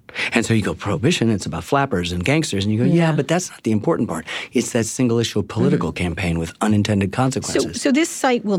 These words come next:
Speaker 2: do, trying to make connection-, you're trying to make connections is what you're trying
Speaker 1: Make
Speaker 2: to do.
Speaker 1: connections in the present with a kind of drumbeat of the sense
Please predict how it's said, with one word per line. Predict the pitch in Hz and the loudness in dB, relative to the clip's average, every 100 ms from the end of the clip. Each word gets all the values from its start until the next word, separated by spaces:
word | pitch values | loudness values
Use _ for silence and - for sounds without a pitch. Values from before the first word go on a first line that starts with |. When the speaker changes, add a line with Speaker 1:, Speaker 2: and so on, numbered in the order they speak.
| 165 | 0
Speaker 2:
do, | - 101 - 175 - - - 220 | 0 -2 -2 -8 -10 -12 -10 -2
trying | 254 214 | 0 2
to | 208 | 2
make | 196 190 190 | 2 2 0
connection-, | 180 175 170 - | 0 0 0 -4
you're | |
trying | 220 277 | 0 2
to | |
make | 233 175 | 2 0
connections | 185 156 - - 165 | 0 -2 -4 -8 -8
is | - | -8
what | 170 | -8
you're | - | -8
trying | - 131 | 0 4
Speaker 1:
Make | 131 151 | 4 2
Speaker 2:
to | - | 0
do. | |
Speaker 1:
connections | 120 113 117 - 113 107 - | 2 2 2 2 2 2 0
in | 113 107 104 | 2 4 4
the | 104 | 2
present | - 101 92 90 113 | -2 -2 -2 -4 -4
with | 104 | -4
a | |
kind | 95 - 104 | -2 2 2
of | 101 92 | 2 0
drumbeat | 92 104 113 123 110 110 107 - | 0 2 4 4 4 2 2 0
of | 107 95 | -4 -2
the | 92 | -6
sense | - 139 143 139 | -4 2 2 2